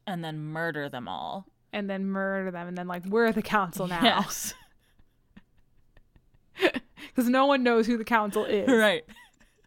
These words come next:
Speaker 2: But now it's us. <laughs>
Speaker 1: And then also do some sort of galactic reparations for this whole mess.
Speaker 2: Yeah. Oh my, yeah, that's another thing is, like, okay, taxons, we can kind of, like, okay,
Speaker 1: They're,
Speaker 2: whatever.
Speaker 1: they're on
Speaker 2: They're,
Speaker 1: board
Speaker 2: that,
Speaker 1: with the
Speaker 2: that's a
Speaker 1: sitch.
Speaker 2: whole fucked up
Speaker 1: They're
Speaker 2: situation.
Speaker 1: on board with the sitch. This was a consensual yeerking with them. So,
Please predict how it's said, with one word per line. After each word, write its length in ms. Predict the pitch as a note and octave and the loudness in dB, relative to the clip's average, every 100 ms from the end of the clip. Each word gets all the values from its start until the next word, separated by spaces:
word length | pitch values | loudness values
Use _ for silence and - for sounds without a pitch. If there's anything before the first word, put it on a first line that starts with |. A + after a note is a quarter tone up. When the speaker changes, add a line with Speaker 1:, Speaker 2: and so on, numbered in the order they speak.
| _ _ | _ _
Speaker 2:
But 100 | G#3 | -4
now 240 | G3+ G#3+ F#3+ | 0 0 0
it's 140 | G3 | -2
us. 500 | - C#5+ - - - - | -4 -2 -4 -4 -4 -8
<laughs> 40 | _ _ - - _ _ _ _ _ E4 E4+ D4+ A3+ | _ _ -20 -20 _ _ _ _ _ -16 -12 -6 -2
Speaker 1:
And 180 | A3+ | 0
then 100 | A#3 | 2
also 380 | A3 A3+ A#3 A#3 | 4 4 4 0
do 160 | G#3+ G#3+ | 0 -2
some 220 | A3 G3+ | -2 -2
sort 180 | A3+ F#3 | -2 -2
of 140 | E3 | -4
galactic 520 | F3 A#3 G#3+ - G#3 | 2 6 6 6 -4
reparations 800 | F#3 F3+ F3 D#3+ D3 - - D3+ | -2 -2 -2 -4 -6 -10 -14 -12
for 140 | F3+ F3+ | -8 -2
this 260 | C4 B3 - | 0 0 2
whole 200 | G#3+ F3+ | 0 0
mess. 600 | D#3+ - - - - - _ _ _ _ _ _ _ - | -6 -8 -10 -10 -12 -12 _ _ _ _ _ _ _ -8
Speaker 2:
Yeah. 480 | G#3 G3+ F#3 D#3+ E3 | -4 -4 -4 -4 -6
Oh 160 | F#3+ C#4 | -4 -2
my, 180 | G4+ D#4+ | -2 -2
yeah, 220 | C#4 F#4 | 0 2
that's 200 | D#4+ E4 | 2 0
another 420 | F4 E4+ F4+ G4+ | 0 -2 0 -2
thing 240 | G4 C4 G#3 | -2 -2 -2
is, 160 | G3 | -6
like, 560 | G#3 F#3+ F3+ E3+ F3 - _ _ _ - - | -4 -2 -2 -4 -10 -16 _ _ _ -20 -4
okay, 220 | B3+ C4 | -2 0
taxons, 600 | A#3 D#4+ E4 F#4+ F#4 F#4 E4 | 0 2 2 2 2 2 -2
we 120 | C#4+ | -2
can 140 | C4 | -4
kind 220 | A#3+ A#3+ | -2 -2
of, 80 | A3 | -2
like, 240 | F#3+ F3 G#3 | -2 -2 -4
okay, 200 | G3 C4+ | 0 4
Speaker 1:
They're, 160 | F4 | 6
Speaker 2:
whatever. 180 | A3 - | 6 4
Speaker 1:
they're 160 | F4 E4+ | 4 6
on 100 | D4 | 6
Speaker 2:
They're, 80 | A#3+ | 4
Speaker 1:
board 200 | - - | 2 0
Speaker 2:
that, 160 | C#4+ - | 0 -2
Speaker 1:
with 160 | - | -2
the 60 | - | 0
Speaker 2:
that's 200 | E4+ F4 | 2 4
a 40 | |
Speaker 1:
sitch. 40 | D4 | 4
Speaker 2:
whole 140 | C4+ | 4
fucked 320 | - G#3 - | 4 2 2
up 80 | - | 0
Speaker 1:
They're 180 | A#3+ B3+ | 2 4
Speaker 2:
situation. 140 | A#3 | 4
Speaker 1:
on 60 | G#3+ | 2
board 140 | E3+ | 0
with 80 | F#3+ | -2
the 40 | - | -4
sitch. 260 | E3 - - | -6 -8 -6
This 220 | F#3+ - | -8 -8
was 100 | F#3 | -10
a 60 | |
consensual 540 | G3 F#3 E3+ D#3+ - D#3 | -8 -6 -6 -8 -8 -8
yeerking 480 | C#3+ C3 - C3 C3+ | -8 -12 -14 -16 -16
with 140 | C3+ | -14
them. 260 | - C#2 - | -14 -14 -18
So, 400 | - D3+ C#3+ | -8 -6 -4